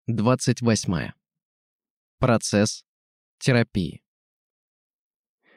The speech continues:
Основные компоненты процесса терапии. Наконец, пятым, заключительным разделом формулировки клиентского клинического случая является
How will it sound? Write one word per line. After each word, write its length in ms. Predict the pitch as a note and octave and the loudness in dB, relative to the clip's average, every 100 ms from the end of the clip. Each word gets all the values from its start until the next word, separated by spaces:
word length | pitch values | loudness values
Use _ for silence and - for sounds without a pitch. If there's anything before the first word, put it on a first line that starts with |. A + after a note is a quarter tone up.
| _ _ | _ _
Основные 600 | A#2 - C#3+ D3+ E3 E3 | -2 0 4 6 6 4
компоненты 800 | - B2+ A2+ G#2+ A2+ B2+ C#3+ C3+ - _ | 2 2 2 4 2 4 2 0 -4 _
процесса 720 | D3 C#3 - F2+ - G2+ F#2 - _ _ | 0 0 0 -2 0 0 -2 -6 _ _
терапии. 600 | - A#2 A2+ G2+ C#2+ - _ _ _ _ _ _ _ _ _ _ _ | -2 0 0 -2 -4 -6 _ _ _ _ _ _ _ _ _ _ _
Наконец, 640 | - A2+ A2 G#2+ G2+ - - _ _ | 0 0 2 2 2 -2 -12 _ _
пятым, 420 | - D3 - F2+ - _ _ _ _ _ | 0 0 0 -4 -4 _ _ _ _ _
заключительным 880 | B2 C3 D#3+ D#3 E3+ A3+ G#2 G2+ G2 | 0 4 4 4 2 2 2 2 4
разделом 500 | G#2+ A#2 C3 A2+ G#2 | 2 2 2 4 2
формулировки 920 | A#2+ A#2 A#2 A#2 A#2 - A#2+ G#2 - - | 2 4 4 4 2 0 2 2 0 0
клиентского 800 | C3+ B2 G#2 F#2 - F#2+ F2+ - _ | 2 4 2 0 -2 0 0 -4 _
клинического 840 | D3 D3 A#2 - F2 - G2 F#2 - | 2 4 4 2 -2 -2 0 -2 -4
случая 640 | - - E3+ E3 - C#2+ - _ _ _ _ | -6 2 4 4 0 -2 -8 _ _ _ _
является 800 | G#2 G2+ G2+ C3+ D3+ - D3+ C#3 | -2 0 4 4 4 2 0 0